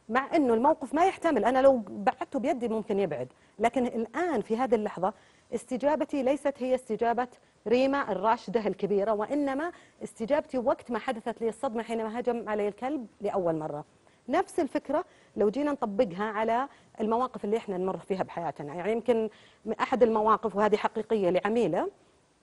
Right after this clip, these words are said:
البنت كانت من صغرها أبوها ينتقدها بقوة، يعني عنيف في نقده،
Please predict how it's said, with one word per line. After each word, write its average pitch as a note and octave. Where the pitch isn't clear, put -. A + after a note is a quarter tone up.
البنت A3+
كانت A#3
من B3
صغرها G3+
أبوها G#3
ينتقدها G3
بقوة، F#3
يعني E3
عنيف G#3+
في -
نقده، F#3